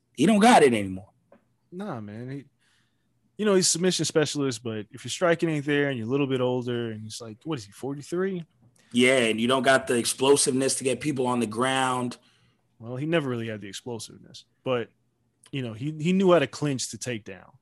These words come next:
Speaker 2: And now he's fighting younger fighters who are stronger, who ain't falling for your bullshit. So, yeah.
Speaker 1: Yeah, Damian Maia, forty-three, about to be forty-four.
Speaker 2: Yeah, it's, yeah, he didn't have much of a chance.
Speaker 1: No,
Speaker 2: You
Speaker 1: so
Speaker 2: know?
Speaker 1: he is, he is Bellator Damian Maia if he wants to continue.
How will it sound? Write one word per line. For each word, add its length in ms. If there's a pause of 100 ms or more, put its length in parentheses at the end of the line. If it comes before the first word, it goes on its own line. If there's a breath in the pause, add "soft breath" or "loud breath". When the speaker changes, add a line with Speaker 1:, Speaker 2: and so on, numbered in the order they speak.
(160)
Speaker 2:
And 360
now 160
he's 120
fighting 580
younger 300
fighters 580
who 140
are 40
stronger, 760 (640)
who 80
ain't 120
falling 260
for 100
your 100
bullshit. 480 (160)
So, 640
yeah. 160
Speaker 1:
Yeah, 140
Damian 240
Maia, 260
forty-three, 520
about 240
to 80
be 80
forty-four. 680 (320)
Speaker 2:
Yeah, 260 (160)
it's, 320 (880)
yeah, 200 (140)
he 160
didn't 200
have 120
much 220
of 60
a 40
chance. 480 (100)
Speaker 1:
No, 220
Speaker 2:
You 60
Speaker 1:
so 180
Speaker 2:
know? 60
Speaker 1:
he 180
is, 180
he 160
is 140
Bellator 640
Damian 340
Maia 320
if 100
he 100
wants 200
to 80
continue. 380